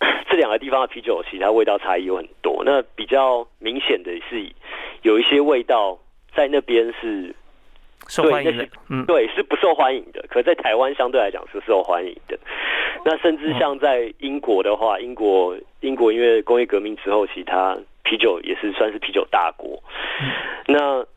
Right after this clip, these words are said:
Speaker 1: 英国他们就很喜欢深颜色的啤酒，可是深颜色的啤酒相对起来在台湾它就不是那么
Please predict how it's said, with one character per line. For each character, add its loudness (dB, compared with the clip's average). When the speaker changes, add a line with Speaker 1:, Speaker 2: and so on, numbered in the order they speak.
Speaker 1:
英 2
国 4
他 0
们 -4
就 2
很 -4
喜 -6
欢 0
深 0
颜 0
色 4
的 2
啤 -10
酒， -2
可 4
是 -6
深 4
颜 0
色 2
的 4
啤 -8
酒 0
相 -2
对 2
起 -4
来 0
在 0
台 -2
湾 -2
它 -6
就 -12
不 -16
是 -12
那 -2
么 -2